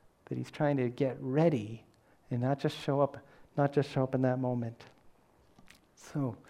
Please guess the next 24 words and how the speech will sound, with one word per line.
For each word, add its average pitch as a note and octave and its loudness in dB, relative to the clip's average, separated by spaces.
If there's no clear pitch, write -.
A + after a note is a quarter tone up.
were F3 2
Adam F3 6
and D#3+ 6
Eve E3+ 6
in E3+ 2
that? E3+ 2
What, F3 0
what F3 0
was A3 2
the F3+ 2
way F#3 4
of E3+ 2
escape F3 2
for F3+ -2
them? F3+ 2
They F#3 6
were A3+ 6
the E3 6
rulers F3+ 2
of D3+ 2
the, C#3+ -4
of C#3+ 0
the C#3+ -4
creation. C#3 0